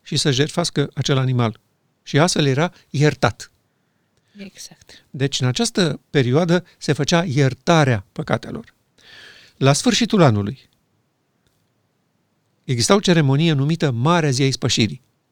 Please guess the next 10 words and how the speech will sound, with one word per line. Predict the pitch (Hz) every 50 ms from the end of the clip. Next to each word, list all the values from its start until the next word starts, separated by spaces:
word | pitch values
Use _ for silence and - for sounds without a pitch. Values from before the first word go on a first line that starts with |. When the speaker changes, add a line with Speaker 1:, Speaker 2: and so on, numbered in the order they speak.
| _ _ _ _ _ _ _ - - - - - _ _
Speaker 1:
în | - 143 131
care | - 190 185 190 185 151 127 - _ _ _ _ _ _
poporul | _ - 143 - 180 175 170 165
nu | 151 170
mai | 185 180
venea | 151 143 143 127 123
cu | - -
nicio | 131 143 - 175 165
jertfă | 123 127 123 - - 147 165 - - _ _ _ _ _ _
individuală, | - 135 120 110 113 113 113 104 113 117 117 113 135 156 -